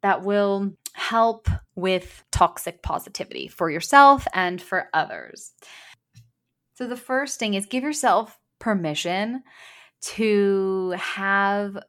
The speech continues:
both negative and positive emotions, because you're capable of having different perspectives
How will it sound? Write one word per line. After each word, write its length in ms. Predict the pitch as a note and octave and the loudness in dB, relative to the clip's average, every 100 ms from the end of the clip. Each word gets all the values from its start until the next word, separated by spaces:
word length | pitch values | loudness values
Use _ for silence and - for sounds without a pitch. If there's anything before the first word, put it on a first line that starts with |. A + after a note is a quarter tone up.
| _ - | _ -2
both 340 | E3 D#3 D#3 | 0 -2 -6
negative 800 | D#3+ E3 F3 F3 E3+ E3+ E3 D#3+ E3 | -4 -4 -4 -4 -4 -6 -8 -12 -14
and 180 | D#3+ | -14
positive 520 | D#3 C3 C3 B2+ B2+ B2+ | -8 -2 -2 -4 -12 -12
emotions, 1040 | A#2+ A2+ - - G1+ G1+ G3+ - - - _ _ _ - | -14 -14 -16 -16 -16 -18 -14 -14 -14 -20 _ _ _ -6
because 1000 | G3+ - F#3 G3+ G3 G3 G3 F#3 - - _ | -6 -6 -2 0 0 0 -4 -8 -14 -18 _
you're 240 | F#3 G#3+ C4+ | -8 -6 -6
capable 640 | - G#3 G#3 G#3 A#3+ A3+ | -6 -6 -4 -4 0 2
of 100 | G3 | 0
having 440 | - F#3 F3 F3 | -2 -4 -4 -6
different 340 | D#3 D#3 F3+ E3+ | -6 -8 -10 -10
perspectives 1040 | E3 - D3+ - A3+ A#3+ C4+ C4+ - - | -12 -6 -6 -6 -6 -4 -6 -8 -12 -12